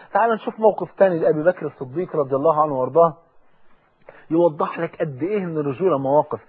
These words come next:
حبيبنا صلى الله عليه وسلم لما اشتد إيذاء المشركين على المسلمين،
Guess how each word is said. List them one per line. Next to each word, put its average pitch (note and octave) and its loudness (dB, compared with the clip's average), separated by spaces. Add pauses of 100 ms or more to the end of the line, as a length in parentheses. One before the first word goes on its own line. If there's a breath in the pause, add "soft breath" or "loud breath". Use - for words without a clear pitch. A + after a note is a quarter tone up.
(260 loud breath)
حبيبنا F#3+ 0
صلى D#3 0
الله D#3+ 4
عليه D3 2
وسلم D3 -2 (260 loud breath)
لما E3+ -2
اشتد E3 -8
إيذاء F3+ -2
المشركين F3 -6
على D#3+ 4
المسلمين، D3+ -6